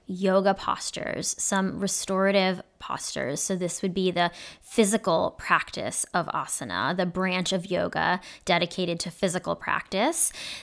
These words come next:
because I think these are postures that you could spend a few minutes doing at various points throughout your day. You don't need to go to a yoga studio. You don't need to be in a yoga class. You could do this during a lunch break or a break between appointments. And so,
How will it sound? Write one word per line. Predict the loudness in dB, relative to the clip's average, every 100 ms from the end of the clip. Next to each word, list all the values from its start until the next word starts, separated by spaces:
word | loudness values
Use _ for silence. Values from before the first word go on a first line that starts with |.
| 0
because | 2 4 6
I | 6
think | 6 4 2 0
these | 2 2 4
are | 6 6
postures | 6 4 2 2 0 0 0
that | 0 0 0
you | -4 0 0
could | 0 -2
spend | 0 2 2 2 0
a | -2
few | -4 0 4 6
minutes | 4 2 -2
doing | -4 -2 0 2 2
at | 2
various | 0 0 2 0 0
points | -4 -4 -4
throughout | -2 2 2 2
your | -2
day. | -2 -2
You | 0 2
don't | 0 0
need | -2
to | -4
go | -4 -2 0
to | 0
a |
yoga | 0 0 -2 -4
studio. | -6 -4 -2 -2
You | -2
don't | -2
need | -4 -6
to | -6
be | -6 -4 -2
in | -2
a |
yoga | -2 -2 -2
class. | -4 2 4 4 2 -4 -12 -14 -8
You | -2 0
could | 0
do | 0 -2
this | -2 -2
during | 0 2
a | 2
lunch | 4 4 2
break | -2 2 4 2 0
or | -2 2 2 2 -2 _ _ _ _ _ _ 2
a | 4
break | 6 4
between | 2 0 2
appointments. | 0 -2 -6 -4 -2 -2 -2 -2
And | -2 0
so, | 4 6 6